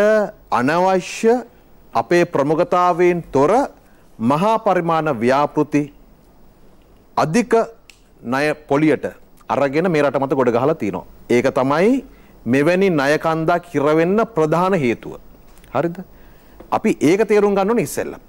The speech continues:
එහෙමනම් රටේ ජනතාවගේ ග්‍රාමීය ආර්ථිකය දියුණු කරන්න පුළුවන් විදිහට තමයි අපි ණය ගන්නවා, ණය ගන්නට ඕන.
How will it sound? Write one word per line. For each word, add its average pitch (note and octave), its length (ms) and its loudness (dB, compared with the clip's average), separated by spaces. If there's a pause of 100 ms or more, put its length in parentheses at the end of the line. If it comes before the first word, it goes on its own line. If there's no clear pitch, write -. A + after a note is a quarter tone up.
(120)
එහෙමනම් F3+ 600 0 (360)
රටේ G#3+ 460 2
ජනතාවගේ D#3+ 960 0 (240)
ග්‍රාමීය G3+ 760 2
ආර්ථිකය F3+ 880 0 (100)
දියුණු F3 280 2
කරන්න F3 400 -2
පුළුවන් F3+ 440 2
විදිහට C3+ 340 -2
තමයි B2+ 420 -2 (500)
අපි D3+ 320 0 (340)
ණය C#3 280 0
ගන්නවා, C#3+ 300 0
ණය B2+ 180 -2
ගන්නට A#2 280 -4
ඕන. F2+ 160 -8